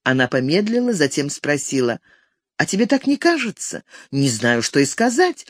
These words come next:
У близнецов никогда ничего не поймешь. Они редко бывают серьезными. Но сейчас, когда закончится уборка, останется больше времени для всяких других дел. Сказать по правде, я не думаю,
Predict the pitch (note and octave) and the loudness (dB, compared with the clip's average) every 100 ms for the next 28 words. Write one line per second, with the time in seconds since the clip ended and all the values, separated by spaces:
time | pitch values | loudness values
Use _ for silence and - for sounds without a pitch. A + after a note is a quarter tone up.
0 | - - - G3+ G3 G3 G#3 G#3+ A#3 A3 | -20 -8 2 4 4 4 2 4 4 4
1 | A#3 B3+ A3 D3+ C3+ - C#3 C#3+ C#3 D3 | 4 4 4 2 2 0 0 -2 0 -2
2 | C3+ A#2+ - - - D4+ E4+ E4+ E4+ - | 0 -2 -2 -12 -4 4 8 8 8 4
3 | D#3 C#3+ C#3 C3+ - D3 C#3 C#3+ B2+ C3 | 2 6 4 4 0 -4 2 2 2 0
4 | C3 A#2+ - - - D#3+ C#3+ F3 - E4 | 0 -2 -4 -18 -2 0 0 -2 0 2
5 | B3+ - C#3+ C#3 C#3+ C#3 C3+ D#3+ F#3 C#3+ | 2 0 -2 0 2 2 2 2 0 -2
6 | - - G3+ G3+ E3+ C3+ - B2+ - - | -4 0 2 4 4 4 2 -2 -2 -18
7 | - F3 - G#3+ G#3+ - A#3+ F4+ C#4 - | -4 -2 2 2 2 2 4 6 4 2
8 | D#3+ D#3 D#3+ C#3+ C3+ C3 C3 B2 - - | 2 4 4 4 0 0 0 0 -6 -20
9 | - _ A#3 A#3+ C#4+ C4+ - A#3 G#3 G#3 | -20 _ 0 4 4 4 2 2 2 2
10 | B3+ G#3 A3+ G3+ E3+ F3+ C3+ B2+ - - | 2 4 2 0 4 6 6 2 -6 -12
11 | - F4+ C4+ - D3+ F3+ F#3 D#3+ F3 F#3 | 0 4 2 2 0 2 2 0 0 0
12 | G3+ F4 D#4 A#3+ D#3+ D#3 C#3+ C#3 | 0 0 0 2 2 2 2 0